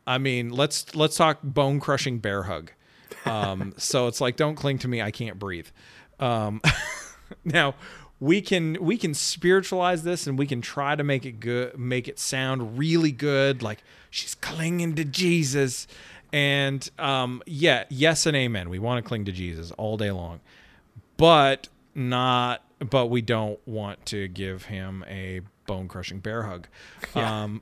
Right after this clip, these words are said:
Speaker 1: because practically, um, what's happening here is, is it may well have been that there was a lack of trust and understanding in what, what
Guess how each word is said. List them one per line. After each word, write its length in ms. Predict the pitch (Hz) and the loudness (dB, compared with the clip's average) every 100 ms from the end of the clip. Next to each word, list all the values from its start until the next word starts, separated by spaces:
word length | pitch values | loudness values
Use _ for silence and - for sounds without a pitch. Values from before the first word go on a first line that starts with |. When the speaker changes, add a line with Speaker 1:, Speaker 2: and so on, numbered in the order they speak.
| - | -6
Speaker 1:
because 300 | 127 113 117 | -4 -2 -4
practically, 1080 | - 147 139 160 - 151 139 123 117 110 107 - | -6 2 4 4 4 -4 0 0 0 -2 -8 -6
um, 380 | 110 107 104 107 | -4 -4 -6 -8
what's 300 | 123 120 117 | -6 -4 -4
happening 480 | 123 120 117 123 113 | -6 -4 -4 -4 -4
here 200 | 110 107 | -4 -4
is, 120 | 104 | -4
is 160 | 110 107 | -6 -6
it 80 | 113 | -4
may 240 | 120 135 | 0 0
well 340 | 143 120 117 | 2 2 2
have 200 | 113 101 | 0 -2
been 420 | 101 90 87 87 90 | -6 -6 -6 -8 -8
that 220 | 90 87 | -10 -8
there 140 | 101 | -6
was 120 | 120 | -4
a 40 | 113 | -6
lack 340 | 92 90 92 | -8 -8 -8
of 140 | 85 - | -12 -14
trust 440 | - 135 123 - | -4 -4 -4 -6
and 120 | 98 | -10
understanding 500 | 95 98 - 113 104 | -10 -10 -10 -10 -8
in 160 | 101 95 | -10 -8
what, 240 | 104 107 _ | -6 -8 _
what 380 | 110 104 101 101 | -12 -6 -6 -8